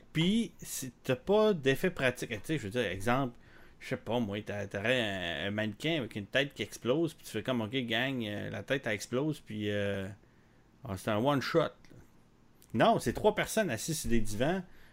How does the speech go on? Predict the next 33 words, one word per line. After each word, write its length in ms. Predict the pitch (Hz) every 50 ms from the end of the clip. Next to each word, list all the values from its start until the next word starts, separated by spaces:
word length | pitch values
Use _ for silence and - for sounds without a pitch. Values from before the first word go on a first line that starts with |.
| - - -
puis 200 | 110 107 107 107
ils 40 |
vont 160 | 104 123 127 123
s'endormir. 600 | - 151 131 120 120 107 104 107 120 151 143 - - - - - - - - - - - - - - - - - - - - - - - - - - - - - - - - - -
Si 360 | - - - - - 262 285
tu 120 | - - -
trouves 300 | - 180 214 277 277 -
que 180 | - 165 165 190
ta 220 | 185 - 135 120 117
scène, 440 | - - - - 135 147 170 160
elle 120 | 120 101 104
lève 260 | 117 127 123 117 - - -
pas, 180 | 113 120 139 151
tu 180 | - - - -
peux 260 | - 117 117 135 139
dire 300 | 127 107 107 117 123 110
à 60 | 98
tes 160 | - - 95
acteurs, « 340 | 95 - - - 110 123 120
On 60 | 110 98
va 100 | 101 95
la 100 | 92 -
reprendre. » 400 | - - - 101 107 117 110 - - -
T'sais. 880 | - - - - - - - - - - - - - - - - 147 139 - - - - -
<laughs> 160 | - - -
Mais 120 | 123 135 135
de 200 | 127 127 170 165 160 - - -
voir 360 | 143 139 156 196 233 247 240
ça, 240 | - - - 208 240
puis 140 | 240 - 165
de 40 | 139
me 140 | 123 117 117
dire, « 340 | 117 127 147 160 180 175